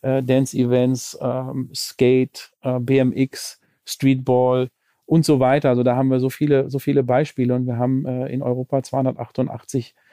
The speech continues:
Eventtage. Wir haben, ähm, ja, ver-, verschiedenste Aktivierungen in den Stores. Das heißt, äh, entweder Brand Activations mit den, mit den Marken, seien es Workshops oder ähnliches.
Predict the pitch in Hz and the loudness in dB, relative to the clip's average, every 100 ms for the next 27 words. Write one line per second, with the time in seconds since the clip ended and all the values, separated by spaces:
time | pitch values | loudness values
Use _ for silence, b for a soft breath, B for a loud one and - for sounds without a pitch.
0 | b b - 131 127 151 - 143 147 143 | b b 0 2 2 0 0 2 2 2
1 | 147 147 b b b b - 131 127 104 | 2 -2 b b b b -4 -2 0 0
2 | 131 131 135 131 127 110 _ _ 131 120 | 2 2 2 0 0 -4 _ _ 0 0
3 | 113 113 107 _ _ _ - - - - | 0 -2 -6 _ _ _ -10 -10 -8 -10
4 | - - 127 139 147 135 123 - 156 147 | -12 -14 -14 -14 -4 -4 -2 -2 -2 0
5 | - 135 131 b b 135 - 135 135 139 | 2 2 2 b b -4 -2 0 2 4
6 | 135 127 151 170 170 - 160 165 190 - | 2 2 2 2 0 0 2 2 0 -6
7 | - 123 - 123 123 - 123 127 - 123 | -12 -10 -2 -2 -2 -4 -8 -6 -8 -8
8 | 120 120 117 123 147 - 135 135 135 135 | -6 -4 -4 -2 0 -2 -2 0 2 0
9 | 139 - 123 120 120 120 131 131 123 120 | -2 -2 -2 0 -2 0 -2 0 0 2
10 | 127 - 135 135 127 123 127 123 110 - | 2 0 -2 -4 -4 -6 -6 -8 -12 -4
11 | 123 127 - 131 - - 127 165 175 160 | 0 0 0 -4 -2 -4 -4 -2 -2 0
12 | 160 | -2